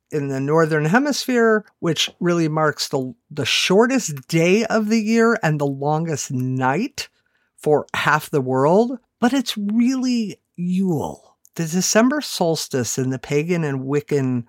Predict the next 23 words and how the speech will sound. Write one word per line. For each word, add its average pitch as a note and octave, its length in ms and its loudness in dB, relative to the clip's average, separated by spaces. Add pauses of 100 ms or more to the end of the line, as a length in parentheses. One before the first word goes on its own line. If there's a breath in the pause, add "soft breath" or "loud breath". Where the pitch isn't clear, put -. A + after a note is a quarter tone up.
traditions A#2 1000 0 (120)
is C#3+ 280 -2
Yule. C3 680 -4 (280)
And F3 140 0
it's F3+ 200 -2
the F#3 100 -2
very G#3+ 400 2
ancient A#3+ 640 2 (160)
pagan A3 540 2
celebration D3 960 0
that B2 140 -2
is B2+ 180 -4
associated C3+ 1000 -2
with B2+ 260 -6
that E3+ 280 0
moment F3 580 -2
in C#3 340 -2
midwinter, C#3+ 880 -6 (200)
where D#3 320 4
many G#3 520 2
modern G3 500 2
traditions D3 760 -4
like A#2+ 380 -6